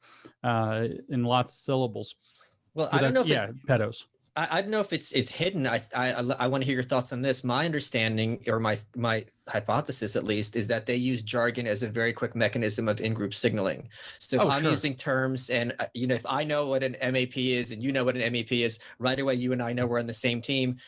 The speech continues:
Speaker 2: Everyone else won't know, but you and I can have a conversation in plain view that'll be completely incomprehensible to everybody else. And this is how you can pass in a broader culture.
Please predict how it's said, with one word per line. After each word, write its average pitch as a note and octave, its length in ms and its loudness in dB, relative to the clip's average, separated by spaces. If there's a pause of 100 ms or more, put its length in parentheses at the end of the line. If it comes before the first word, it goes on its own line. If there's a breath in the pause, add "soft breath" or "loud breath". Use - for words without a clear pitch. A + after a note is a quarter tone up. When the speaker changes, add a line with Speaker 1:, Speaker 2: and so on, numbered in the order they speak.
(140 loud breath)
Speaker 2:
Everyone C3 320 0
else B2+ 220 0
won't B2+ 160 -4
know, C3 120 4
but B2+ 160 -2
you B2+ 120 0
and C3 80 0
I B2 100 0
can B2 140 -4
have A#2+ 100 2
a A#2 60 0
conversation B2 680 0
in A#2+ 140 -6
plain A#2+ 260 0
view B2+ 400 0 (240 loud breath)
that'll A#2+ 240 2
be A#2 140 -2
completely B2 420 2
incomprehensible A#2 560 0
to A2 40 6
everybody A#2+ 280 0
else. A#2 320 2 (320 loud breath)
And B2 180 0
this B2+ 140 4
is B2+ 140 -2
how B2+ 120 2
you A#2+ 140 2
can A2 180 -2
pass A#2+ 680 0
in A#2+ 260 0
a A2 40 -4
broader A2 300 0
culture. A#2+ 440 0